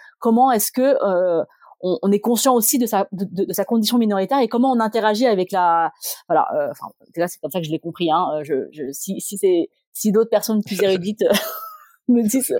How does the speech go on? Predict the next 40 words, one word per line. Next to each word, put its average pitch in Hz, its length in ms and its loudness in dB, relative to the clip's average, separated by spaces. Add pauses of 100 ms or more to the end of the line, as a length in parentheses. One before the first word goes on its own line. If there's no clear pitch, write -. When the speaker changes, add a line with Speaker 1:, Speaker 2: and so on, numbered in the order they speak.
(200)
Speaker 2:
Ah - 120 0
ouais, 190 80 -6
c'est 226 120 -8
Speaker 1:
que - 40 -18
Speaker 2:
clair, 320 180 2
Speaker 1:
c'est 330 80 2
Speaker 2:
ouais. 285 60 0
Speaker 1:
pas 359 320 2
ça, 370 80 2
ouais. 349 500 0
Mais, 240 240 6
euh, 214 600 0 (160)
et, 208 80 4
et, 220 400 0
et... - 160 -4 (340)
Et 220 80 2
donc, 220 180 2
en 214 60 -2
fait, 277 220 4
moi, 240 180 2
par 202 160 2
exemple, 240 380 0
en 196 100 0
tant 196 160 -4
que 165 540 0
personne 214 420 -2
issue 220 260 -2
d'une, 175 320 0
d'un 165 200 -2
groupe 190 180 -2
minoritaire, 202 500 0
comme, 175 220 -2
euh, 165 120 0
étant, 170 340 -2
euh, 135 100 0 (400)
euh, 151 240 0
une 165 140 -2
femme, 196 560 2
et 170 80 -4
une, 165 80 -4